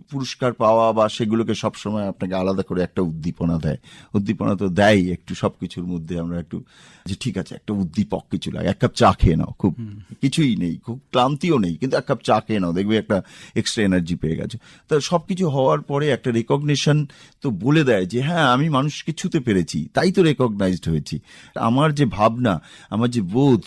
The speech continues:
Speaker 1: চেতনা দিয়ে কোথাও একটা মানুষকে আমি ছুতে পেরেছি বা কিছু মানুষকে আমি ছুতে পেরেছি, সেটা দরকার হয়। আর সার্থকতা কোথায় নেই সার্থকতা? আমি তো সার্থক।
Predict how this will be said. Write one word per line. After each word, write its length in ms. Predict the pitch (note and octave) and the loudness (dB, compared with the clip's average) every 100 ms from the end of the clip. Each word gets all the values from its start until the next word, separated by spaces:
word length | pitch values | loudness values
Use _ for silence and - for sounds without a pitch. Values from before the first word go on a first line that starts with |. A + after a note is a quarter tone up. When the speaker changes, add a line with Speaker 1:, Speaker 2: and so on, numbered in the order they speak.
| - | -4
Speaker 1:
চেতনা 420 | - C3 D#3+ D#3+ | -2 0 0 0
দিয়ে 220 | D3+ C3 G#2+ | 0 0 0
কোথাও 420 | C#3 C#3+ F3+ F3 | -2 -2 2 2
একটা 220 | D3 C#3+ | 2 0
মানুষকে 560 | B2+ A2 B2 - - C3+ | 2 4 2 0 0 2
আমি 120 | B2+ | 2
ছুতে 300 | - B2 - | 0 0 0
পেরেছি 440 | - D#2+ D2 - - _ _ - | 0 -4 -4 -10 -12 _ _ -6
বা 340 | G#2+ A2 F#2 - | 2 2 2 -2
কিছু 180 | - C#3 | -2 2
মানুষকে 380 | C#3 A2 G#2+ - | 2 2 0 0
আমি 120 | A2+ | 0
ছুতে 280 | G2+ G#2 - | 0 0 -2
পেরেছি, 360 | C#2+ D#2 D#2 - - - - - | -2 -4 -4 -10 -16 -20 -20 -8
সেটা 280 | - B3 D4 | -4 -4 -4
দরকার 380 | - F3 F#3 D#3 | 2 2 4 0
হয়। 220 | E2+ D2 D2 - - _ | 0 -2 -4 -10 -20 _
আর 120 | F#3+ | -6
সার্থকতা 640 | F#3 G#3 G3+ - A3 G#3 G#3 G3+ _ _ | -2 -2 -2 -2 -2 0 0 -2 _ _
কোথায় 300 | A3 G#3+ G#3 | -2 2 6
নেই 160 | G3 F#3+ | 6 6
সার্থকতা? 540 | D#3 A2+ A2+ A#2+ D3 | 4 4 4 4 4
আমি 180 | G3 G#3 | 0 0
তো 100 | G#3 | -2
সার্থক। 540 | G3 A3 G#3+ - D#3+ | 0 0 0 0 0